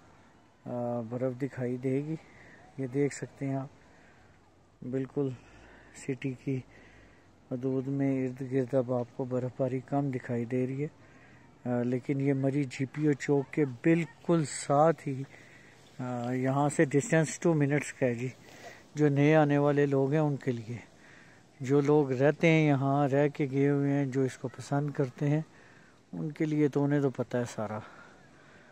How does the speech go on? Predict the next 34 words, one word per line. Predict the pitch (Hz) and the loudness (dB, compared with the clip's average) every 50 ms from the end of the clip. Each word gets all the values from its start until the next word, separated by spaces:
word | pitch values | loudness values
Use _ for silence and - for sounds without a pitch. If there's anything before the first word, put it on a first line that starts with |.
| - - _ - - | -20 -20 _ -10 -6
उन्हें | 147 143 143 131 | -4 -2 -2 0
तो | 143 131 | 0 -2
बताने | 131 127 - 135 131 131 135 131 | -2 -2 0 0 0 0 0 -2
की | 127 139 135 | -2 -2 -2
ज़रूरत | 120 127 127 123 131 135 123 - - | -2 -2 -2 0 0 -2 -2 -4 -8
ही | 131 | -8
नहीं | 127 131 131 | -6 -4 -4
है | 131 127 123 | -4 -4 -4
कि | 117 123 | -6 -6
ये | 123 123 123 117 - | -6 -6 -6 -8 -6
कितनी | - 127 - 139 135 135 | -8 -6 -4 -4 -4 -4
दूर | 123 120 123 127 131 131 117 | -4 -6 -6 -6 -6 -6 -6
है | 113 127 131 131 139 143 - - - _ _ _ - _ _ _ _ _ _ _ _ _ - | -6 -4 -4 -4 -4 -6 -8 -14 -20 _ _ _ -20 _ _ _ _ _ _ _ _ _ -14
और | - 123 117 - - | -12 -12 -10 -6 -2
क्या | 151 143 139 | 0 0 0
services | 127 - - 131 131 120 - - 143 127 135 | 0 -2 -4 -6 -4 -4 -4 -4 -2 -2 -2
हमारी | 135 131 131 131 117 123 131 127 | -2 -2 -2 -2 -2 -2 -4 -4
हैं, | 117 101 131 131 131 135 135 131 123 - | -4 -2 -2 -2 0 0 -2 -4 -6 -8
क्या | - - 135 131 131 | -6 -4 -4 -2 -2
नहीं। | 131 131 127 131 139 143 - - - - - - - - - - - - 143 | -2 -2 -4 -2 -4 -4 -6 -10 -18 -20 -20 -20 -20 -20 -20 -20 -12 -6 -6
लेकिन | 135 120 135 139 135 123 | -4 -4 -2 -4 -2 0
बाकियों | 127 135 127 - - 151 143 135 | 0 0 0 0 0 0 0 2
के | 135 143 | 0 0
लिए | 139 135 143 135 | 2 2 2 2
तो | 127 139 | 2 2
ये | 135 127 135 139 135 | 2 2 4 4 4
है | 135 | 4
जी | 127 123 135 135 | 2 0 -4 -4
कि | 135 - 143 139 135 123 - - - - - | 0 2 2 2 2 2 -2 -10 -16 -12 -8
हमारे | - 123 123 120 123 131 | -6 -4 -2 -2 -2 -2
पास, | 123 - 143 135 135 - - - - - - - - - - - - - - - - - - - - | 0 2 2 2 2 0 -6 -14 -16 -18 -20 -20 -20 -20 -20 -20 -20 -20 -20 -20 -20 -20 -18 -12 -10
आ, | 113 104 104 107 110 110 104 95 - - | -8 -8 -6 -6 -8 -8 -8 -10 -10 -10
अच्छी | - - - - 170 147 | -10 -4 0 2 2 2
service, | - 151 135 127 127 139 131 | 4 2 2 2 2 2 2